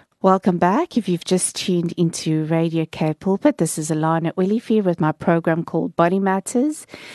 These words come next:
And I have just finished reading the first chapter of Job in the Bible and then part of the second chapter. And that was just to illustrate to you that God has got the ultimate say, not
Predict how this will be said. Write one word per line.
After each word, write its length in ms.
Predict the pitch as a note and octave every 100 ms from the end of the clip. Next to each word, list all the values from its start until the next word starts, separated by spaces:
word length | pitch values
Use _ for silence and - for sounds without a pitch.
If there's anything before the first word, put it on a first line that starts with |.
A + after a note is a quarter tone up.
| - - -
And 180 | C#4+ -
I 200 | A#3 D#4
have 200 | D#4 -
just 420 | - A3 G#3+ -
finished 400 | - G3 F#3+ -
reading 640 | D#3 E3 E3+ F3 E3+ E3+ E3
the 100 | E3
first 480 | - F3+ F3 - -
chapter 540 | E3+ - - E3+ D#3+ - - - -
of 240 | D#3+ D#3 -
Job 400 | E3 E3 E3+ F3
in 140 | E3+
the 40 | D#3+
Bible 500 | E3 D#3+ E3 E3 E3
and 220 | F3 E3+
then 140 | F3 -
part 240 | - F#3
of 120 | G3 G3+
the 100 | F3
second 420 | - E3+ F3 E3+
chapter. 560 | F3 E3+ - E3+ E3+ - - - F4+ C#4 _
And 260 | C4+ C#4 - F#3+ -
that 220 | A3+ -
was 140 | C#4+
just 280 | - A3 -
to 100 | - - -
illustrate 840 | G#3+ A#3 A3+ - - F#3 F3+ F3
to 140 | - F3+
you 560 | D#3+ E3+ D#3+ D#3+ - - - - - - _
that 280 | F#3 G#3 G#3+ - F3 D#3+
God 340 | F#3 F#3+ G#3
has 160 | G#3 -
got 200 | E3+ -
the 100 | -
ultimate 460 | E3 - - D#3 -
say, 560 | - D3+ D#3+ E3+ F#3 -
not 460 | F#3 G3+ B3+ -